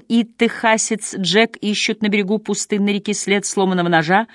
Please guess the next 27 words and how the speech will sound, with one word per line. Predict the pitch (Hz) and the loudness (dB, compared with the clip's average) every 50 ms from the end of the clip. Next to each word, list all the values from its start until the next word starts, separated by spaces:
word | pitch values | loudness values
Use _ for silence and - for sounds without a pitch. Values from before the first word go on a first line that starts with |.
| - - - - - | -18 -20 -20 -18 -4
вождя | - 156 190 196 170 170 202 208 | 2 2 2 4 4 2 2 2
черноногих. | 196 - - 208 180 180 185 185 180 185 214 226 214 262 254 - - | 2 2 2 2 4 4 4 4 4 4 2 2 2 0 -2 -2 -2
Я | 180 170 185 180 175 | 0 2 2 2 0
теперь | 175 - 180 165 - 175 170 156 156 | 0 -4 -4 0 2 2 2 2 0
предпочитаю | - - 165 165 160 - 160 156 - - - 147 143 139 | -4 -4 -4 -4 -4 -6 -8 -8 -6 -4 -2 -2 -2 -2
сигары, | 135 - - - 139 147 175 214 240 254 269 | -4 -4 -6 -6 -4 -2 0 0 0 0 0
хотя | - 175 160 - 165 156 147 - - - - - _ | -4 -6 -4 -2 0 -2 -2 -2 -6 -14 -20 -12 _
глупо, | - 180 220 262 339 339 - - - | 0 0 0 0 -2 -4 -6 -6 -4
война | - 135 139 156 190 - - | -2 -2 0 -2 -2 -4 -6
ведь. | - 139 - - - | -8 -8 -10 -6 -4
Неужели | 143 143 151 208 277 269 185 | -4 -2 -2 -2 -2 -2 -2
золото | 143 131 123 131 175 214 233 202 170 - 135 | -2 -2 -2 -2 -2 -2 -2 -2 -4 -6 -8
Трои | - 170 170 196 180 | -6 -4 -2 -2 -2
закопано | 151 123 131 131 - - 147 - - 151 139 | -2 -2 -4 -4 -4 -6 -6 -4 -4 -2 0
на | 131 135 135 135 | 0 0 0 -2
Кенсел | - - 165 180 185 170 - - 127 127 | -2 -2 -2 -2 -2 -4 -6 -6 -6 -4
Райс? | 123 135 135 135 135 131 - - - | -2 0 0 -2 -2 -4 -4 -4 -4
Его | 139 135 139 151 143 | -4 -4 -4 -2 -2
увезли | 139 135 147 131 131 143 170 180 170 | -2 -2 -4 -4 -2 -2 -2 -2 -2
из | 151 131 | -4 -4
Берлина | 107 135 135 147 156 190 185 147 | -6 -6 -4 -4 -4 -2 -4 -4
два | 139 139 139 151 156 143 | -4 -2 -2 0 0 -2
эсэсовца | 131 - - 175 185 - 143 - - - | -2 -4 -4 -6 -6 -6 -10 -12 -12 -12
в | 123 - | -10 -6
сорок | - 160 156 - | -6 -6 -6 -6
четвертом. | - - - - 156 170 180 - - 139 135 - - - - - _ | -8 -10 -8 -6 -4 -6 -4 -4 -6 -8 -8 -10 -14 -20 -20 -10 _
Контрабанда | - 240 233 233 - 269 269 226 247 202 160 139 135 127 131 127 | -2 -2 -2 -2 -2 -2 0 2 2 4 4 4 2 0 -2 -4